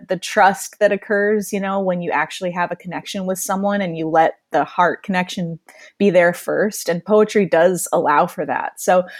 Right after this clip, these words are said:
I don't know if it's the ticket to be <laughs> writing every Republican poems, but I'd be interested to see what would happen. <laughs>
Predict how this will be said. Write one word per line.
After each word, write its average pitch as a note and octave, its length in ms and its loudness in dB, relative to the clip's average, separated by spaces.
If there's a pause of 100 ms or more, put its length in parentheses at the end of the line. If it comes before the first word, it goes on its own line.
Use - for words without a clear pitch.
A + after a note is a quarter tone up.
(220)
I D#4 80 6
don't C#4+ 200 6
know A#3 220 6
if A#3+ 100 0
it's G#3+ 200 0
the F#3+ 120 -2
ticket - 440 2
to B3 180 4
be A#3 160 8
<laughs> - 0 -
writing A3 500 6 (100)
every A3 280 6
Republican G#3+ 640 4
poems, G#3+ 340 2
but - 340 2 (240)
I'd A3 220 6
be A3+ 140 4
interested A#3+ 480 2
to F#3+ 80 -4
see A#3 200 0
what F#3+ 140 4
would E3 100 0
happen. G#3 560 2
<laughs> - 40 -6